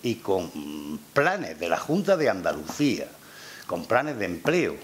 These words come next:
que todos sabemos que está el menos treinta, el más treinta, luego están los planes de diputación, el plan propio de empleo del ayuntamiento, con todo eso se están acometiendo trabajo. Y los estudios que se están haciendo ahora mismo para Linarejo son la accesibilidad,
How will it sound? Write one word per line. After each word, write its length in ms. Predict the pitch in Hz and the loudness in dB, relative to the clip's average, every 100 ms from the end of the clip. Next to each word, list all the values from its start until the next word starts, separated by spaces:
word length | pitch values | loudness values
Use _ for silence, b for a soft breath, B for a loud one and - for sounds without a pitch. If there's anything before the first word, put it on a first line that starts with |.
| - - | -14 -10
que 80 | - | 0
todos 300 | 98 95 - | 2 2 2
sabemos 380 | 82 117 90 | 4 4 2
que 60 | - | -2
está 160 | - 98 | 0 0
el 80 | |
menos 280 | 90 76 71 | 0 -4 -6
treinta, 380 | - 117 127 127 | -2 0 0 0
el 60 | 123 | 0
más 220 | 82 - | -4 -6
treinta, 520 | 104 117 120 - 123 B B B B | 0 0 0 0 -2 B B B B
luego 200 | 95 92 | 0 0
están 180 | - 87 | 2 0
los 120 | 76 | 0
planes 280 | 92 90 80 | -4 -4 -6
de 60 | |
diputación, 680 | 76 78 76 78 135 127 131 - B B | -10 -8 -4 -2 2 2 2 -8 B B
el 180 | 107 107 | 0 2
plan 360 | - 120 107 | 4 2 2
propio 380 | 85 104 92 92 | -2 -2 2 2
de 80 | 85 | 2
empleo 460 | 78 76 101 92 80 | -2 -2 0 2 0
del 160 | 78 | -4
ayuntamiento, 720 | 76 78 78 117 135 107 135 131 B - | -6 -8 -4 0 0 0 -2 -6 B -10
con 200 | 87 78 | -8 -2
todo 240 | 120 151 | 2 2
eso 160 | 160 180 | 2 2
se 80 | |
están 220 | 165 160 156 | 2 2 2
acometiendo 480 | 139 120 - 107 | 0 -2 0 -2
trabajo. 420 | 87 82 73 - - - | 0 0 -2 -4 -6 4
Y 100 | 147 | 6
los 160 | 143 | 6
estudios 320 | 123 - 202 196 | 4 2 4 4
que 80 | |
se 40 | 175 | 2
están 200 | 165 156 | 2 2
haciendo 300 | 131 131 127 | 2 4 4
ahora 100 | 117 | 6
mismo 240 | 110 101 | 4 4
para 200 | 82 92 | 4 4
Linarejo 460 | 104 98 110 131 - | 4 2 2 2 0
son 260 | - 87 - - B B B B | 2 -2 -4 -14 B B B B
la 220 | 135 139 143 | 4 4 4
accesibilidad, 760 | - 123 - 110 110 92 - | 0 -2 2 4 4 4 2